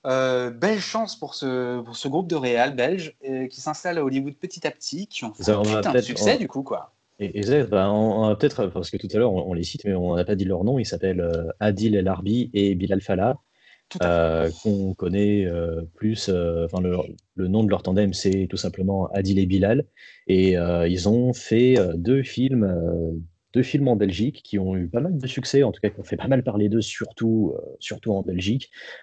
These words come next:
Speaker 2: Euh, des films qui s'appellent Black et Patser,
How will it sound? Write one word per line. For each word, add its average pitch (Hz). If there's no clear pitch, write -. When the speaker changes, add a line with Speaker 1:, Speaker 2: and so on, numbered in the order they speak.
Speaker 2:
Euh, 85
des 82
films 120
qui -
s'appellent 87
Black 101
et 87
Patser, 95